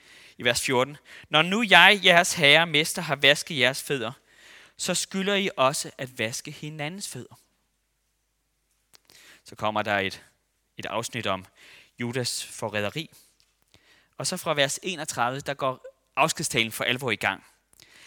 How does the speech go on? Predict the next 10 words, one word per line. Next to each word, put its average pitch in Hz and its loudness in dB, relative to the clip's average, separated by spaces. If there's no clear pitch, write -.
Da 147 4
Judas 202 0
var 185 -2
gået, 170 0
sagde 156 6
Jesus, 170 -4
"Nu 196 -2
er 202 6
menneskesønnen 190 0
herliggjort, 180 6